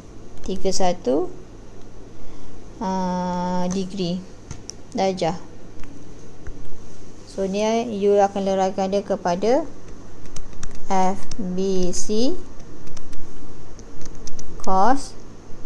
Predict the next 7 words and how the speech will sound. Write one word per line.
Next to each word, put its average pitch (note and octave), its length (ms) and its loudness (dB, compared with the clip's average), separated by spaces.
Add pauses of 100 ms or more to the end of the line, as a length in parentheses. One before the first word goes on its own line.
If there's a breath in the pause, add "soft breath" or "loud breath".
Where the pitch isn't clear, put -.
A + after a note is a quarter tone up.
(240)
lima F#3 320 4
enam F#3 320 8
point G#3+ 480 2 (320)
tiga G#3+ 240 6
satu. E3 400 2 (1120)
Yang F#3 160 -6
ni A#3 160 -2